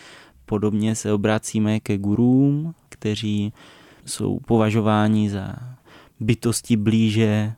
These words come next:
Bohu, bych tak řekl. Teď jde ale o to, z jaké jsou tradice a jestli, jestli to, co říkají, opravdu praktikují. To znamená, když narazíme na gurua, na šamana,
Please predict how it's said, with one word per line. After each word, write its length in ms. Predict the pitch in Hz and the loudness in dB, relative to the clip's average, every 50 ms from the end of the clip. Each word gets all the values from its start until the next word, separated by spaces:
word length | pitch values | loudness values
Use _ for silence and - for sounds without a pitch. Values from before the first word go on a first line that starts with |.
| _ - | _ -8
Bohu, 600 | 107 101 110 107 104 104 123 139 151 156 165 156 _ _ - | -2 0 2 2 4 4 4 2 2 2 -2 -6 _ _ -8
bych 120 | 120 113 | -8 -6
tak 160 | - 120 117 113 | -2 -2 -2 -2
řekl. 480 | 110 120 110 - - 117 113 117 123 131 _ _ - - - - - - - - _ _ _ - | -2 -4 -6 -4 -4 -4 -4 -4 -6 -10 _ _ -20 -20 -20 -20 -20 -20 -20 -20 _ _ _ -4
Teď 140 | 98 104 | -2 0
jde 220 | 101 92 107 107 110 | 2 2 4 4 4
ale 180 | 110 110 110 | 4 4 4
o 100 | 107 107 | 4 2
to, 320 | 104 - 135 135 151 165 - - 67 - - | 0 -2 -2 -2 -2 -2 -4 -6 -10 -10 -4
z 60 | - | -2
jaké 200 | 117 110 - - | -2 -2 -2 -4
jsou 140 | - - 117 | -4 -4 -4
tradice 680 | 104 - 113 120 123 123 120 - - 131 135 156 180 214 294 | -2 -2 -2 -2 0 -2 -4 -4 -4 -2 -2 -2 -4 -6 -8
a 100 | - - | -4 0
jestli, 640 | 113 113 113 113 - - - 117 113 113 110 113 113 _ - - - - - - - - - - - - - - - - - - - - _ _ _ _ _ _ _ - | 0 2 2 0 -2 -4 -2 0 0 0 0 -2 -4 _ -16 -20 -20 -20 -20 -20 -20 -20 -20 -20 -20 -20 -20 -20 -20 -20 -20 -20 -20 -20 _ _ _ _ _ _ _ -8
jestli 340 | - 113 107 - - 120 120 | -4 -4 -4 -2 -2 -2 -2
to, 440 | - _ - 123 131 139 151 165 170 - - - - - | -2 _ 0 2 2 2 2 0 -4 -8 -12 -20 -20 -12
co 260 | - - 123 120 117 | -4 0 2 2 2
říkají, 600 | - - 120 113 - - 127 123 139 151 151 - | 2 0 0 0 0 -2 -2 0 0 -2 -2 -4
opravdu 480 | - - 113 - - 120 117 110 110 113 | -4 -6 -8 -4 -2 -2 -2 -2 -2 -4
praktikují. 800 | - - - 107 - - - 117 - - - 110 - - 113 - - - - | -4 -4 -6 -6 -6 -4 -6 -6 -6 -4 -4 -4 -4 -4 -10 -16 -18 -16 -8
To 120 | - 117 110 | -4 -2 2
znamená, 600 | 113 123 120 120 123 120 117 113 107 95 113 - _ _ _ - | 2 4 4 4 4 2 2 0 -2 -4 -6 -10 _ _ _ -12
když 180 | - 107 107 107 | -8 -8 -4 -2
narazíme 680 | 117 110 107 104 107 110 107 113 110 110 110 110 107 | -2 -2 0 -2 -2 -2 0 0 0 0 0 0 0
na 300 | 104 98 95 95 - 113 - - | 0 -2 -4 -6 -8 -10 -10 -8
gurua, 680 | 104 101 107 110 117 120 123 120 113 107 104 101 107 117 - - - - | -6 -4 0 2 4 6 6 6 6 4 2 0 -2 -6 -10 -16 -10 -6
na 100 | 101 101 | -4 -4
šamana, 680 | - - - 113 113 113 110 107 107 104 104 113 127 | -2 0 0 2 4 4 4 2 2 0 0 -2 -4